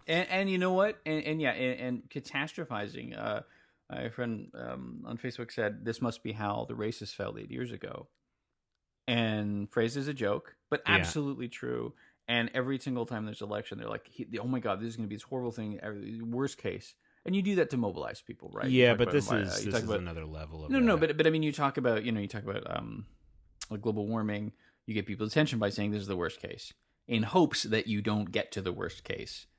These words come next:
Speaker 1: You know, uh, Rob Sawyer, I, I'm sure I've said it on the show before, the science fiction author said that, you know, science fiction authors don't, um, try to predict the future; they try to prevent it,
Speaker 2: Mm-hmm.
Speaker 1: right? Um,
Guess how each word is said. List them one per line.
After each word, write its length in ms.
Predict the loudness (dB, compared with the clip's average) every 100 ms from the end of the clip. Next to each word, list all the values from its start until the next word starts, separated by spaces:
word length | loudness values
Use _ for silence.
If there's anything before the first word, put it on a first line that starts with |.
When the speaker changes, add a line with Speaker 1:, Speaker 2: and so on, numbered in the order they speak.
| _ _ _
Speaker 1:
You 100 | 0
know, 220 | 2 2
uh, 600 | 2 2 2 0 -2 -2 -4 -12 -8
Rob 280 | 2 4 4
Sawyer, 540 | 4 6 8 6 2
I, 200 | -6 -8 -8
I'm 80 |
sure 140 | -4 -2
I've 40 |
said 100 | -2
it 40 | -4
on 60 |
the 80 | -2
show 180 | 2 2
before, 360 | 2 -2 -2 0
the 280 | 0 -2 -4 -10 -6
science 240 | -2 0
fiction 220 | -2 -2
author 200 | -2 -2
said 160 | -6 -6
that, 120 | -4
you 60 | -2
know, 100 | -2
science 240 | 0 0
fiction 240 | 0 -2 -2
authors 300 | -2 -4 -2
don't, 300 | -2 -2 -6 -18 -20 -20 _ _ -6
um, 420 | -4 -2 -4 -6 -4
try 140 | 2
to 60 | 2
predict 420 | 0 2 0 0
the 60 | -6
future; 280 | -6 -6 -4
they 100 | -2
try 160 | 2
to 80 | 2
prevent 400 | 2 4 4 2
it, 180 | -4 -8 -20 _ -12
Speaker 2:
Mm-hmm. 220 | -10 -10 -2
Speaker 1:
right? 220 | 4 4 4 -12 -16 -16 -18 0
Um, 640 | 6 8 8 6 0 -4